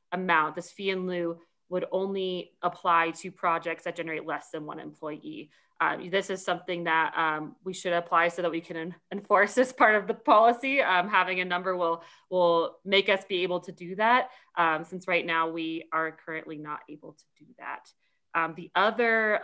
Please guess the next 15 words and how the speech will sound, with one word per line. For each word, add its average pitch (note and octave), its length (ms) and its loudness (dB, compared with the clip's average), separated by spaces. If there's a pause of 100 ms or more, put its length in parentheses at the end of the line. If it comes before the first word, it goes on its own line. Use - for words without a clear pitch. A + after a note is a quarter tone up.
uh, F3 160 6
part F3 300 2
of F3 180 -6
this E3+ 380 -2
is E3+ 220 -6
the E3+ 180 -6
outdoor F3 300 -2
dining E3+ 300 -2
requirement E3+ 640 -4
that E3 160 -2
we E3+ 100 -8
had D#3+ 200 -6
put E3 340 -6 (320)
into F3 380 -4
the D#3+ 340 -2